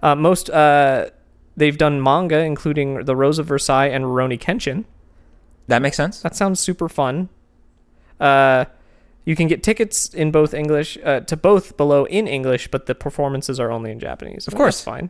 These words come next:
Speaker 1: That'd be fun to see anyway.
Speaker 2: Well, I mean, we can't right now, but
Speaker 1: Sure, sure. And number one is Kabuki! All right. Uh,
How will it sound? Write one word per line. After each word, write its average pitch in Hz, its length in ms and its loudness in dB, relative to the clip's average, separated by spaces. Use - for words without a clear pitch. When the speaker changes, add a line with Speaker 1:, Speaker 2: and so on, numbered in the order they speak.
Speaker 1:
That'd 214 120 -10
be 220 100 -8
fun 202 220 -8
to 180 40 -8
see - 220 -8
anyway. - 340 -10
Speaker 2:
Well, 151 120 4
I 139 60 2
mean, 139 160 2
we 117 100 -2
can't 139 240 2
right 90 160 -4
now, 98 220 -4
but - 220 -12
Speaker 1:
Sure, 117 300 0
sure. - 280 -8
And 151 100 -6
number 190 160 2
one 185 200 4
is 156 200 2
Kabuki! 269 920 0
All 135 100 0
right. 85 140 -6
Uh, - 20 2